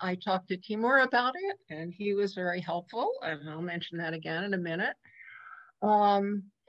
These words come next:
anyway, after I completed my article for the Muslim World, I just felt there was more to know about Yarrow and the possible relationship between his, quote, "success,"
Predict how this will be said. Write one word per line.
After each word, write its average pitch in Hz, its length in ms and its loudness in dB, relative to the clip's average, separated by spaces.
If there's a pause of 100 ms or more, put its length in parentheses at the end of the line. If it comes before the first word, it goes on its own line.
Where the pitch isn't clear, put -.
(240)
anyway, 214 580 6
after 226 460 0
I 220 180 -2
completed 208 680 0
my 196 220 2
article 185 460 2
for 185 120 -6
the 170 100 -4
Muslim 175 480 0
World, 160 480 -2 (100)
I 175 120 2
just 190 320 -4
felt 185 300 2
there 170 160 -2
was 170 180 -2
more 180 380 4
to 180 180 -6
know 165 340 0
about 151 380 -4
Yarrow 156 640 0 (280)
and 160 260 -2
the 165 80 -8
possible 202 600 0
relationship 156 920 -2
between 160 500 -2
his, 147 480 -2 (300)
quote, 170 460 0
"success," 165 840 0